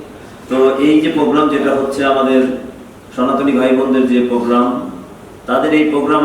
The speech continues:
আমাদের বাংলাদেশের যে সংখ্যালঘু তারা, আমরা সেটা বলছি না, তারা আমাদের দেশের একটা, আহ, জ-, জ-, মানে সিটিজেন, তারা হতে পারে সেটা এইট পার্সেন্ট, টেন পার্সেন্ট, পার্সেন্টেজ maybe যাই হোক না কেন সেটা সমস্যা না। সমস্যা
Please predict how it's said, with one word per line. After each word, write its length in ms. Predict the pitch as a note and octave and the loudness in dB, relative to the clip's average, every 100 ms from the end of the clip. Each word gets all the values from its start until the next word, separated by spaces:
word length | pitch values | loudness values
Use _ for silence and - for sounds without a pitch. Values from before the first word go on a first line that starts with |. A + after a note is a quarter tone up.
| C#3 | 0
আমাদের 200 | C#3+ C3 C3 | 0 0 0
বাংলাদেশের 580 | B2+ B2 A#2+ B2+ C3 B2+ - - - - - | 0 0 -2 0 0 0 -4 -10 -18 -20 -14
যে 80 | A2+ B2+ | -10 -4
সংখ্যালঘু 480 | B2+ C3+ C#3 C3 - | -2 0 0 0 0
তারা, 160 | B2 A#2+ - B2 B2 | 2 2 0 0 2
আমরা 160 | B2 | 2
সেটা 240 | B2 B2+ B2+ | 0 -2 -2
বলছি 280 | C3 A#2+ C3 | 0 -2 -2
না, 120 | A#2 A#2+ | -2 -2
তারা 160 | A#2+ B2 | -2 -2
আমাদের 280 | A#2+ A#2+ A#2+ | -2 -2 -2
দেশের 340 | A#2 - A#2+ A#2 A2 | -4 -6 -4 -4 -6
একটা, 180 | A2+ A2 | -4 -4
আহ, 400 | G#2 G2+ G#2 G2 G2+ | -4 -4 -4 -4 -6
জ-, 220 | G2+ - | -8 -8
জ-, 240 | A2 G#2 G2+ | -8 -6 -6
মানে 180 | G#2+ G#2 G2 - - - - - - | -4 -4 -4 -6 -12 -16 -20 -20 -6
সিটিজেন, 420 | C3 A#2+ - - - - - | -2 0 0 0 -2 -2 -4
তারা 160 | B2 | -2
হতে 260 | B2+ B2+ - | 0 0 0
পারে 140 | C#3 C3+ B2 | 0 0 0
সেটা 140 | B2 | -2
এইট 180 | A#2+ A#2+ C3 | -2 -2 -2
পার্সেন্ট, 300 | A#2+ A#2+ A2 | -2 -2 -4
টেন 140 | A2+ G#2+ | -4 -6
পার্সেন্ট, 380 | G#2+ G2+ A2 G#2+ G#2 - - - - | -6 -6 -6 -6 -8 -10 -16 -20 -8
পার্সেন্টেজ 380 | - A#2+ A#2 A#2 G#2+ | -6 -4 -4 -6 -4
maybe 220 | A2 G#2+ G2+ G2 - | -4 -4 -6 -6 -4
যাই 160 | A#2+ B2 | -2 0
হোক 100 | G#2 - | -2 -4
না 60 | F#2+ | -8
কেন 100 | F#2 F#2+ | -8 -10
সেটা 160 | G2+ - G#2+ | -8 -8 -10
সমস্যা 240 | G#2+ G2+ G2 | -10 -8 -8
না। 60 | - - - - | -10 -14 -18 -10
সমস্যা 240 | B2+ C#3 | -6 -2